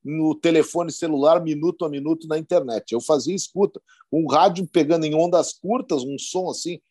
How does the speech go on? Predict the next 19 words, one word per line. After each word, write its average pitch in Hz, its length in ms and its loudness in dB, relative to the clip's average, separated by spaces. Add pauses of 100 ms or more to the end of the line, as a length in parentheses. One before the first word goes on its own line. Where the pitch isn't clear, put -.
e 170 140 -2
um 233 100 0
ra-, 185 240 2
aí, 170 380 0
e 143 160 6
outra, 214 280 4 (320)
tinha 147 140 -4
uns 151 100 -6
fones 180 360 -2
adaptados 147 640 -2
na, 98 220 -16
na 90 100 -14
rádio, 113 300 0
até 180 200 -4
tem 220 300 2
até 226 240 6
hoje 214 300 8
aquele 156 240 -6
sistema, 143 600 -2